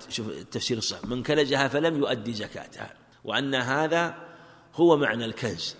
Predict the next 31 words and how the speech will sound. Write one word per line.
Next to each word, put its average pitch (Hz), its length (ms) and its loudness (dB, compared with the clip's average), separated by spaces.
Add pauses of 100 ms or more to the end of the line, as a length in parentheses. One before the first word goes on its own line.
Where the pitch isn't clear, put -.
(440)
لأن 131 240 2
إذا 151 200 6
كنزها 147 680 6 (120)
معنى 143 240 4
أنه 170 140 2
منعها، 208 500 4 (460)
"ويكنزون 135 920 0
الذهب 143 260 4
والفضة"، 113 300 0 (420)
كنز 131 300 4
المال 123 400 0 (580)
فلم 147 260 4
يؤدي 143 380 4
زكاته 110 480 2
فويل 135 480 10
له. 95 140 -2 (480)
إنما 160 400 4
كان 156 260 4
هذا 143 260 4
قبل 143 320 2
أن 127 160 2
تنزل 117 360 0
الزكاة، 110 560 0 (800)
فلما 131 440 2
جعلها 120 500 6
الله 117 340 4
طهرا 135 340 2
لهم، 101 220 0 (160)
وهذا 156 300 4
الطهر 180 600 2
عام، 160 260 -2